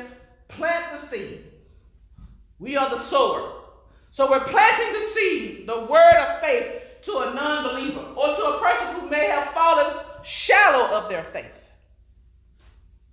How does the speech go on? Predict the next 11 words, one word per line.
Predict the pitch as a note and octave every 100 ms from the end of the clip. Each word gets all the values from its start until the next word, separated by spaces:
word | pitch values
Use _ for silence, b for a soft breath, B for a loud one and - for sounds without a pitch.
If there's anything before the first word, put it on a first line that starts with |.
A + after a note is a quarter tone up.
| _ _ _ _ _ _ _ _ _ _ -
We | G3
have | A3+ A3+
to | G#3
let | G#3+ G#3
them | G3+
know | A3 G#3+
that | F#3 E3
God's | F#3+ G3+ G3 F#3
word | D#3+ G3 F#3+ F#3 F3+
is | G#3 F#3
bond, | D#3 - - -